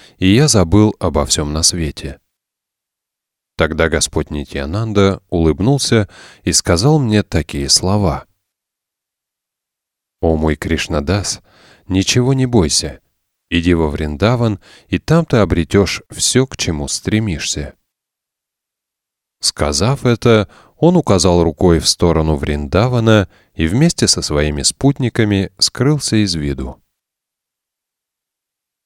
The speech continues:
Мой сон прервался, и я без чувств упал на землю. А когда пришёл в себя, то увидел, что наступило утро.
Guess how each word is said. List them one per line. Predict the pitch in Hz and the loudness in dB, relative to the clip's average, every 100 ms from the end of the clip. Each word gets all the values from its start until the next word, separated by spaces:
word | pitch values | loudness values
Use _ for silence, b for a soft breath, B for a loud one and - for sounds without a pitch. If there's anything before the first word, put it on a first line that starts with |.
| _ _ _ 90 | _ _ _ -4
Мой | 85 82 | 0 2
сон | - 123 120 - | 2 2 0 -2
прервался, | - 101 107 110 76 67 - 71 64 _ _ _ _ _ _ | 0 2 2 0 0 -4 -8 -8 -12 _ _ _ _ _ _
и | 87 | -2
я | 82 76 | 0 0
без | 76 - | -2 -6
чувств | - - 131 - - - - | -6 -6 -6 -8 -12 -14 -10
упал | 82 - 73 | -8 -4 -4
на | 73 85 | -2 -4
землю. | 90 80 67 65 - _ _ _ _ _ _ _ _ _ 78 | -2 -4 -6 -12 -16 _ _ _ _ _ _ _ _ _ -8
А | 78 | -4
когда | 78 80 80 | -2 0 0
пришёл | 82 80 80 73 | 0 0 0 -2
в | - | -2
себя, | 78 69 101 107 B B B - | -4 0 0 0 B B B 0
то | 85 | 2
увидел, | 80 78 127 143 127 - - | 4 2 2 4 4 2 -6
что | - 90 | -4 -2
наступило | 85 - 87 78 90 87 85 - - | -2 -4 -4 -4 0 2 2 0 -4
утро. | 101 - - 71 | -4 -4 -8 -12